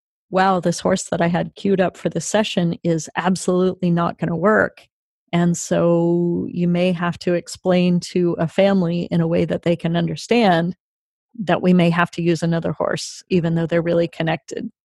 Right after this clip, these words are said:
So let's say, you know, Phil, our fantastic pony, uh, that a family really loves,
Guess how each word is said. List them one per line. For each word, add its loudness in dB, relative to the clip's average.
So 2
let's 2
say, 2
you 2
know, 2
Phil, 6
our 0
fantastic -2
pony, 2
uh, 0
that 0
a 0
family 2
really 2
loves, 0